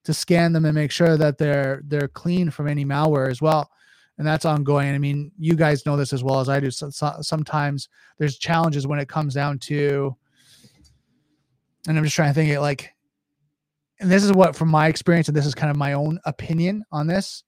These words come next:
and I'll, I'm gonna just say this from, for, from my point of view. When it comes to antivirus,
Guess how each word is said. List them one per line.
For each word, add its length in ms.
and 200
I'll, 140
I'm 160
gonna 200
just 220
say 120
this 160
from, 400
for, 300
from 240
my 480
point 220
of 100
view. 300
When 140
it 80
comes 300
to 120
antivirus, 1080